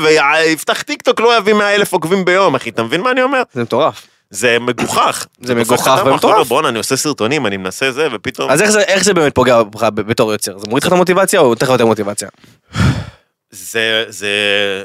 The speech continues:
Speaker 1: זה מערער אותי, אחי.
Speaker 2: <laughs> זה מערער
Speaker 1: אני
Speaker 2: אותך.
Speaker 1: לא צוחק, אני לא, אה, לא יודע, תשמע, אתה,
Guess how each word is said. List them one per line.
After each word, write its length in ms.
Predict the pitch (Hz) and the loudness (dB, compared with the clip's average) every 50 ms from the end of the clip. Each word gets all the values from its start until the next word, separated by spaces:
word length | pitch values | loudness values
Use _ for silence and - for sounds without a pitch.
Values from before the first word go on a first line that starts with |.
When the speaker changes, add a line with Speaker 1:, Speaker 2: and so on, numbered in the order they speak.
| - _ _ _ _ _ | -12 _ _ _ _ _
Speaker 1:
זה 280 | - 110 92 85 92 92 | -20 -20 -16 -14 -12 -12
מערער 380 | 92 95 95 90 95 110 131 165 | -10 -8 -6 -4 -4 -4 -4 -6
אותי, 300 | 160 135 - - 95 90 | -6 -8 -10 -12 -12 -10
אחי. 220 | 127 - - 165 | -6 -4 -2 0
Speaker 2:
<laughs> 0 | |
זה 100 | 143 165 | 2 2
מערער 260 | 160 160 156 175 185 180 | 2 2 2 2 2 2
Speaker 1:
אני 40 | 185 110 | 2 2
Speaker 2:
אותך. 100 | 120 151 | 2 2
Speaker 1:
לא 60 | - | 2
צוחק, 300 | - - - - 165 - | 0 0 0 0 0 0
אני 80 | 113 117 | -2 -2
לא, 60 | 135 | -2
אה, 400 | - - - - - 113 - - | -4 -4 -8 -8 -8 -8 -6 -4
לא 60 | 330 320 | -4 -4
יודע, 200 | 277 - - - | -4 -4 -4 -6
תשמע, 380 | - - - 117 220 202 262 | -8 -8 -8 -8 -8 -8 -8
אתה, 280 | 294 - - - - | -10 -8 -6 -4 -2